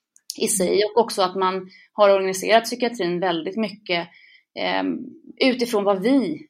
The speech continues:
vet och kan. Och det, jag gör ju mig skyldig till det hela tiden också. Nu ska jag göra en utbildning baserat på vad jag kan, och jag ska skriva en bok baserat på vad jag kan. Men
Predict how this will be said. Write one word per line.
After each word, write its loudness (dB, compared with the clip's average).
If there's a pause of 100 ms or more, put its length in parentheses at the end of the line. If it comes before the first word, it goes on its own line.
(120)
vet 0
och -12
kan. 2
Och -4
det, 0 (160)
jag 4
gör 4
ju 4
mig 6
skyldig -2
till -4
det -4
hela -6
tiden 4
också. -4
Nu -2
ska -4
jag 4 (180)
göra -2
en 0
utbildning -4
baserat -2
på -18
vad -4
jag 0
kan, -4
och -4
jag 0
ska -6
skriva -4
en -4
bok -6
baserat -6
på -16
vad -2
jag 2
kan. -2 (300)
Men -4